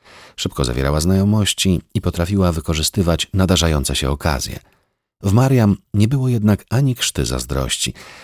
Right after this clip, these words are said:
Szczerze cieszyła się z sukcesów siostry. Najiba była też dla niej oparciem, którego tak potrzebowała w miejskim zgiełku Kabulu. Mariam nie poznała wojny ani trudów emigracji.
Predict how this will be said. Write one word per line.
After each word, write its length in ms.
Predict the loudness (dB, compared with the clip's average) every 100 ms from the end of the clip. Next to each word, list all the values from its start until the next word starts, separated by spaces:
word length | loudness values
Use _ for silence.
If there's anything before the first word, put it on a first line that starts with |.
| -12
Szczerze 380 | -6 -2 0 0
cieszyła 500 | 0 0 0 0 0
się 240 | -2 -2
z 40 |
sukcesów 640 | -2 -4 -4 -4 -4 -6 -6
siostry. 520 | -8 -8 -8 -10 -10 -12 _ _ _ -8
Najiba 440 | -6 -4 -2 -2 -2
była 260 | -4 -6
też 220 | -6 -6
dla 180 | -4 -6
niej 240 | -4 -6 -6
oparciem, 580 | -4 -2 -2 -2 -6 -8 -16 -20 -20
którego 320 | -4 0 0 0
tak 180 | -2
potrzebowała 760 | -4 -4 -2 0 2 2 0 -2
w 80 | 0
miejskim 440 | 0 0 -2 -6
zgiełku 480 | -4 -2 -4 -4 -8
Kabulu. 600 | -6 -4 -4 -4 -8 -12 -20 _ _ _ _ _ _ _ -20 _ _ -6
Mariam 400 | 0 2 4 2 -2
nie 160 | -2 0
poznała 460 | 0 0 0 0 -2
wojny 480 | -2 -2 0 0
ani 220 | 2 0 0
trudów 380 | -2 -2 -4
emigracji. 720 | -6 -4 -2 -2 -4 -6 -8